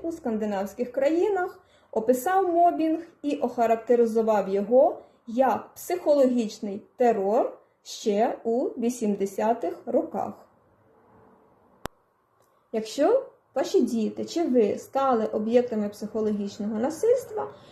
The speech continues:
важливо зрозуміти, що агресорами стають люди, які самі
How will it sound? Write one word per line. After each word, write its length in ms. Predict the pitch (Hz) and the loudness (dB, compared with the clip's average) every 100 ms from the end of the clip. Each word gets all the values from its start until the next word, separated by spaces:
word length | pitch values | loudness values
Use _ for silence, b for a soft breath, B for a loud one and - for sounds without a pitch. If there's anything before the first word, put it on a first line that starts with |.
| B 247 | B -2
важливо 400 | 240 262 311 302 | 0 2 0 0
зрозуміти, 720 | 269 269 254 262 247 214 208 | 0 0 2 4 2 2 -4
що 180 | 247 - | -2 0
агресорами 840 | 262 302 349 494 480 247 220 214 | 0 0 0 0 2 2 2 -2
стають 560 | 214 - 226 214 202 - | -4 0 0 0 -4 -6
люди, 540 | 196 185 190 240 403 - B B B | -6 -4 2 2 2 -2 B B B
які 460 | 226 214 - 240 - | -2 -2 0 -2 -2
самі 560 | - 226 214 226 226 | -4 0 2 4 2